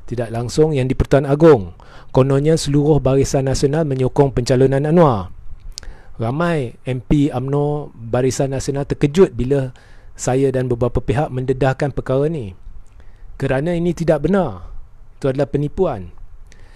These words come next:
Yang lebih penipu, ha, surat itu disokong Najib. Dan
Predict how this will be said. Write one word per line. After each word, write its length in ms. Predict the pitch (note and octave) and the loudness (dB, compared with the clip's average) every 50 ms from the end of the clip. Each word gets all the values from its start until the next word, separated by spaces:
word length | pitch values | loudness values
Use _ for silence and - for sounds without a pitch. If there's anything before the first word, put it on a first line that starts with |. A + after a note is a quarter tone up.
| - - - | -12 -12 -6
Yang 240 | - C3+ C#3+ C#3+ D3 | -4 -2 -2 0 -2
lebih 240 | D#3 D#3+ A3 G#3 G3+ | 0 2 2 2 2
penipu, 640 | - F3+ F3 E3+ - - G#3+ A#3 B3 B3+ A#3 E3+ - - - - - - - - - - - - - - - - - - - - | 2 2 2 0 0 0 0 0 0 0 -2 -6 -8 -10 -12 -14 -14 -16 -18 -18 -18 -18 -18 -18 -20 -20 -20 -20 -20 -20 -16 -14
ha, 240 | - - - - - - - - - - - | -12 -12 -12 -14 -16 -18 -20 -20 -18 -14 -8
surat 320 | - - D3+ E3 E3+ D3+ | -4 2 4 4 4 4
itu 160 | D3+ - G#3 | 2 0 0
disokong 560 | G#3+ F3 E3 - - D3+ - - E3+ E3+ E3+ E3+ | 0 0 -2 0 0 0 2 2 0 2 2 2
Najib. 320 | E3+ D#3+ F#3+ D#3 - - - - - - - - - - - - - - _ - - - - - - | 2 2 0 -2 -2 -6 -12 -18 -20 -18 -18 -18 -18 -20 -20 -20 -20 -20 _ -16 -16 -16 -16 -18 -10
Dan 480 | - C#3 D3 E3+ G#3+ A3+ A#3+ G#3+ G3+ | -2 0 2 2 2 0 -4 -10 -16